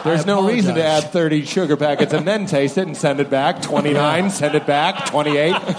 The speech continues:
Speaker 1: send it back. Twenty-seven. It's always twenty-seven.
Speaker 2: It's all, I should just know out the,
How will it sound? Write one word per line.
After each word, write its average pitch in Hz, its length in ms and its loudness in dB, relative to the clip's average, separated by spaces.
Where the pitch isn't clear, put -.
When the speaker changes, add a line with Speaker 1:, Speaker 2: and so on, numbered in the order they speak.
Speaker 1:
send 156 160 0
it 151 100 0
back. 160 320 0
Twenty-seven. 185 580 0
It's 226 120 0
always 247 240 0
twenty-seven. 254 560 0
Speaker 2:
It's - 180 -6
all, 135 160 2
I 135 160 4
should 135 180 -4
just 135 240 0
know 135 220 4
out 135 240 0
the, 123 80 -8